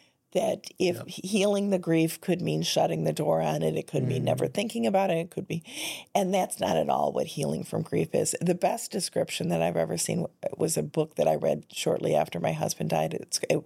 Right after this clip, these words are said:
Speaker 1: was called Seven Choices by Elizabeth Harper Neild, and she
Speaker 2: Mm.
Speaker 1: talks about the fact that the last stage that she identifies is integration.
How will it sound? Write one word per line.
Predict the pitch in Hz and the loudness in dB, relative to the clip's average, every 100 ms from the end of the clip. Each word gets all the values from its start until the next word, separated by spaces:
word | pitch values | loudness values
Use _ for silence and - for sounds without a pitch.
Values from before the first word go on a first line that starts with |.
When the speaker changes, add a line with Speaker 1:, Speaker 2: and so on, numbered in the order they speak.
| - | -2
Speaker 1:
was | - | -2
called | - 170 - | 2 0 2
Seven | - 156 160 | 0 0 0
Choices | 165 - - - - - - - - - - _ | -4 -2 0 0 -2 -4 -6 -12 -20 -20 -20 _
by | - 156 | -2 0
Elizabeth | - - 175 160 160 165 | 0 0 -2 -2 -4 0
Harper | 175 185 - 156 - - | 0 0 -4 -6 -10 -4
Neild, | 156 156 143 151 - | 0 2 2 0 -2
and | 135 120 | 0 2
she | 117 | 2
Speaker 2:
Mm. | 113 | 0
Speaker 1:
talks | - 269 269 - | 0 0 0 -2
about | 202 196 - - | 0 0 0 -2
the | 170 | -4
fact | - 180 - - - - | 0 0 0 -4 -8 -6
that | 160 151 156 - - - - - _ _ - - _ | 0 2 0 -2 -8 -8 -20 -20 _ _ -6 -6 _
the | - | 0
last | 175 147 180 190 | 2 2 -2 -4
stage | - 160 160 180 | -2 0 0 -2
that | 143 - | -4 -2
she | - 151 | 0 2
identifies | 151 151 160 165 170 147 156 156 | 2 0 0 0 0 0 0 0
is | 160 | -2
integration. | - 156 - - 156 151 - - | 0 -2 -2 0 0 2 0 -2